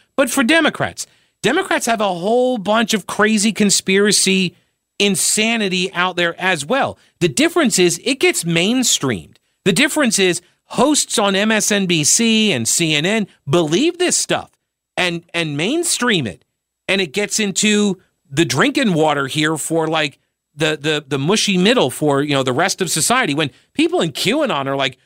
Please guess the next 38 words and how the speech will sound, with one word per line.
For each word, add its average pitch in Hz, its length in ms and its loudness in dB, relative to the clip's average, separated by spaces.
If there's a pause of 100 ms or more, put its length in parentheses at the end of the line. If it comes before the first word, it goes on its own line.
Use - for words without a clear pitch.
(160)
reading 196 480 0
through 208 400 2
the, 143 320 0 (240)
you 160 80 2
know, 139 180 2
the, 127 180 0
the 120 140 -6
classifieds 170 880 -2
and 117 140 -4
piecing 208 460 0
together 165 500 0
secret 160 440 -2
messages 143 760 -2
like, 123 340 -2
uh, 123 340 0 (320)
uh, 127 320 0
what's 185 260 -4
his 160 220 -4
face, 127 340 -2
the 120 160 -2
Gladiator 147 640 -2
guy 127 280 -2
in 117 180 -4
A 110 40 -4
Beautiful 156 440 -2
Mind, 208 300 -2
like, 151 180 -4 (240)
that's 311 240 -2
QAnon. 202 600 -2 (200)
And 170 120 2
everybody's 233 320 0
like, 139 120 -2
"Oh, 139 160 0
man, 113 220 -4
those 135 160 -2
people 110 260 -2
are 107 60 0
nuts." 143 260 0